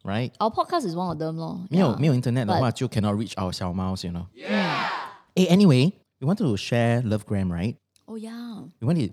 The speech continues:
Speaker 1: we want to share a Lovegram and a
Speaker 2: Yeah,
Speaker 1: review.
Speaker 2: yeah, yeah. We
Speaker 1: Eh, but
Speaker 2: haven't
Speaker 1: what
Speaker 2: been sharing Lovegrams for a while.
Speaker 1: 不见掉了。
Speaker 2: It's in the chat.
Speaker 1: Oh, it's in our chat.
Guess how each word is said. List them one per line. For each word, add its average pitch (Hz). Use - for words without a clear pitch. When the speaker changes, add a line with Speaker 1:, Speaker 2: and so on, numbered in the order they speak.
Speaker 1:
we 123
want 160
to -
share 120
a 92
Lovegram 101
and 90
a 87
Speaker 2:
Yeah, 87
Speaker 1:
review. 92
Speaker 2:
yeah, 196
yeah. 165
We 202
Speaker 1:
Eh, -
but 240
Speaker 2:
haven't 226
Speaker 1:
what 254
Speaker 2:
been 180
sharing 190
Lovegrams 170
for -
a -
while. -
Speaker 1:
不 170
见 147
掉 117
了。 95
Speaker 2:
It's 180
in 175
the 156
chat. -
Speaker 1:
Oh, 113
it's -
in 90
our 90
chat. -